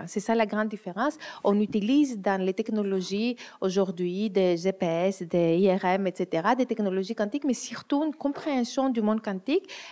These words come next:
et des phénomènes macroscopiques. Ce qui s'est passé ensuite, il y a maintenant à peu près quarante ans,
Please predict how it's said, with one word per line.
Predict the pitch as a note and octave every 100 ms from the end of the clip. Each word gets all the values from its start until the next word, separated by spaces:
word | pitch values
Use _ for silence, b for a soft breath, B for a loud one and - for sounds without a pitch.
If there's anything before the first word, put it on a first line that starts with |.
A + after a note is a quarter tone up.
| G#3+
et |
des | G3
phénomènes | A3+ A#3+ G#3+ A#3 C4+
macroscopiques. | B3+ B3+ A#3 - G#3 - - - - B B
Ce | -
qui | C4 B3+
s'est | C4
passé | B3+ G#3+ D4
ensuite, | C#4 B3+ - D4+ G4+
il | B3
y | G#3 F#3
a |
maintenant | F#3 G3 A3+ A3+
à | - A#3
peu | C4
près | C4+ B3
quarante | A#3 G3 F3+ F3+ G#3+
ans, | C#4+